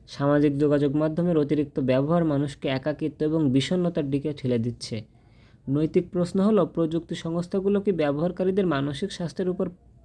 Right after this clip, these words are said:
প্রভাব সম্পর্কে সচেতন? প্রযুক্তি আসক্তি কমাতে কী ব্যবস্থা নেওয়া যেতে পারে? আশার বিষয় হচ্ছে, এর কিছু প্রস্তাবিত সমাধানও রয়েছে।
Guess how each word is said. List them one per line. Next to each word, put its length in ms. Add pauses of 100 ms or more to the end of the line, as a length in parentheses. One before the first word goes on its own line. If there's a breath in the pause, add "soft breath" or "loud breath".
(220)
প্রভাব 280
সম্পর্কে 420
সচেতন? 560 (680 soft breath)
প্রযুক্তি 400
আসক্তি 520
কমাতে 440 (100)
কী 120
ব্যবস্থা 400
নেওয়া 160
যেতে 220
পারে? 220 (600)
আশার 320
বিষয় 280
হচ্ছে, 440 (800)
এর 200
কিছু 480 (280)
প্রস্তাবিত 500
সমাধানও 600
রয়েছে। 440